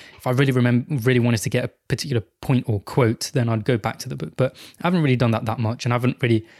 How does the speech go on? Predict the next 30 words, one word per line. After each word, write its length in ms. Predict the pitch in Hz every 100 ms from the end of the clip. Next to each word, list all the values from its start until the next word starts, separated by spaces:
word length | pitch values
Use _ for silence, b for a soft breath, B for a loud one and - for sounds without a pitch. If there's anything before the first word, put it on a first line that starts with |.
| b b b - - -
I'd 160 | 120 -
planned 260 | 135 131
on 100 | 113
consolidating, 720 | 110 110 117 113 113 107 123
making, 240 | 113 107 113
like, 140 | 110
consolidating 640 | 120 101 107 107 101 113 107
notes 240 | 113 -
for 280 | - 110 104 _ -
certain 240 | 190 127 120
books 240 | 117 -
I've 120 | 110 107
read, 200 | 104 -
but 80 | 127
I 40 |
just 220 | 131 -
never 240 | 117 135 131
got 140 | -
around 300 | 123 110 113
to 100 | 113
it 120 | 131
'cause 260 | - 107 - b b b b
I'm 280 | 131 101 98 -
lazy. 500 | 107 110 101 107 110
<laughs> 60 | -
Um, 460 | 147 135 120 120 123 B B B 143
but 420 | 123 123 - - _ _ _ _ _ _ _ -
I 80 |
noticed 440 | 135 156 165 131 -
that 220 | 120 131